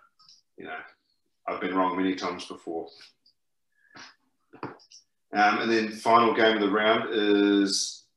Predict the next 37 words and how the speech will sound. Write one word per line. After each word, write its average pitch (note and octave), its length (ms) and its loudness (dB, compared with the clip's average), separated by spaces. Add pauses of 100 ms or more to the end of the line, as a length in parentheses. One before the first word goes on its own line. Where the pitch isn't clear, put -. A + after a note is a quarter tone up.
(160)
Waihi A2 440 0
versus G#2 360 0
Squids. - 640 -4
Squids - 420 -2
heading G2+ 200 -4
overseas G2+ 760 0
to G2+ 120 -4
Waihi G2 560 -2 (220)
to G#2 100 -2
take, G2 260 -6
take G2 260 -6
them F#2+ 140 -4
on. G#2+ 380 -2
The F#2+ 340 0 (200)
first G#2 260 -2
game G2 180 0
back G2 200 -2
in G2 80 -6
the F#2 60 -6
grade G2+ 360 -2
for G2 240 -4 (160)
probably A2+ 300 -8 (840)
two, C#3 220 -4
was B2+ 160 -4
it B2 100 -10
two D3+ 160 2
years D3+ 220 4
ago D3 160 4
they C#3 60 4
were C#3 80 2
last C#3 280 0
in B2+ 60 -8
the B2 60 -12
grade? - 260 -8 (640)
Three A#2+ 180 -4
years F#2+ 140 -4
ago. F2 220 -2